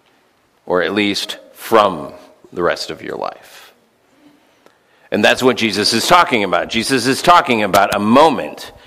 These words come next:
in which he will be baptized, meaning that it's going to change his life. It's going to set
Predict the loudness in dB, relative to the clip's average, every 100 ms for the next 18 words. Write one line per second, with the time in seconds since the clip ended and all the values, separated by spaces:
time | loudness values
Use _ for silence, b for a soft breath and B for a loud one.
0 | B B 0 2 0 -2 -2 -2 2 2
1 | 0 -2 2 2 2 -2 -8 -8 -8 -16
2 | -16 -16 B B 2 4 4 2 0 -2
3 | -2 2 2 2 0 0 0 0 -4 -4
4 | 0 0 0 -4 -16 -20 _ _ _ _
5 | _ -6 -4 2 2 2 -2 -6 0 0
6 | 0